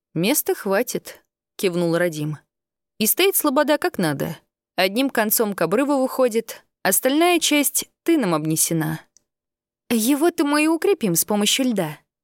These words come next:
Я подошла к забору, осмотрела. Построен на славу, но дерево сухое, такое подпалить недолго. "Созывай всех мастеров и мальчишек", приказала Ковалю. "Пусть тащат к тыну снег,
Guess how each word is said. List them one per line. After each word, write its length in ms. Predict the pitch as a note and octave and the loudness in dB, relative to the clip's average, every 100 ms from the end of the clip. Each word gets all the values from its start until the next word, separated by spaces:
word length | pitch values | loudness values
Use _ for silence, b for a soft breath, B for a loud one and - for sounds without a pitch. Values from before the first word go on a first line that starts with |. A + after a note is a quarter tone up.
| _ _ _ _ _ - | _ _ _ _ _ -6
Я 220 | F#3 G#3 | -2 0
подошла 400 | F#3+ F#3 - F#3+ | 0 0 0 0
к 80 | F#3 | 0
забору, 540 | G3 G3 C4+ A#3 E3 - - | -2 0 -2 -2 -4 -8 -4
осмотрела. 720 | A#3 D4 D4+ F#3 D#3 D3 C#3+ _ _ _ | -2 0 -2 -2 -4 -4 -8 _ _ _
Построен 460 | C4+ - F4+ G4+ | -2 0 0 2
на 120 | D#4 B3+ | 2 2
славу, 520 | - E4 C#4 D#3+ D3+ - _ | 2 2 2 -2 -10 -16 _
но 180 | A3+ A#3+ | 0 0
дерево 340 | A#3 A#3+ A#3 | 2 0 2
сухое, 640 | A3+ A#3 - D4+ B3 D#3+ C#3+ _ _ | 0 0 -2 0 0 -2 -8 _ _
такое 300 | G#3+ - G#3+ | -2 2 0
подпалить 480 | G#3+ G3+ A#3+ D#4+ D#4+ | 0 0 0 0 0
недолго. 540 | D#3 C#3+ D3 C#3+ D3 - _ _ _ _ _ _ | -2 -2 -4 -6 -8 -12 _ _ _ _ _ _
"Созывай 460 | - D4+ D4 E4+ G#4 | -2 2 2 2 2
всех 300 | - E4 D#4 | 2 0 2
мастеров 500 | C4+ - C#4 D#4+ D4+ | 0 2 2 2 2
и 40 | |
мальчишек", 720 | C#4 D#4+ - E3+ - E3+ - - _ _ _ | 0 0 -2 -2 -2 -4 -10 -18 _ _ _
приказала 500 | - F#3+ G3 F#3 G#3 | -6 -2 0 0 0
Ковалю. 500 | G#3 F3 D3+ D3 D3 - _ _ _ _ _ - | -2 -2 -2 -4 -6 -8 _ _ _ _ _ -2
"Пусть 260 | C#4+ - | 0 0
тащат 360 | F#4+ G4 C4+ - | 0 0 0 -4
к 80 | - | -2
тыну 240 | D#4 F4 | 0 2
снег, 520 | D4+ G3 E3 - - | 0 0 -4 -6 -14